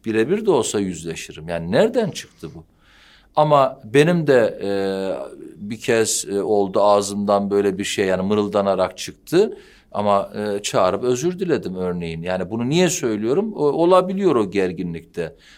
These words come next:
O, o makul seviyelerdeyse biz onu görmeyiz zaten. Hani, a, a, nedir? E,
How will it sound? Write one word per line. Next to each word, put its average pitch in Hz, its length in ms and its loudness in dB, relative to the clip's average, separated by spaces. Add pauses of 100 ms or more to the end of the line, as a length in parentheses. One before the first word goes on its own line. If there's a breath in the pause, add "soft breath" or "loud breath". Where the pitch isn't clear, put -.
(180 soft breath)
O, 117 260 -6
o 131 100 0
makul 113 440 4
seviyelerdeyse 180 1080 4
biz 185 120 -2
onu 175 200 2
görmeyiz 156 560 0
zaten. - 360 -6
Hani, 117 180 -2
a, 156 160 2 (120)
a, 175 40 0
nedir? 185 420 0 (480 loud breath)
E, 135 300 2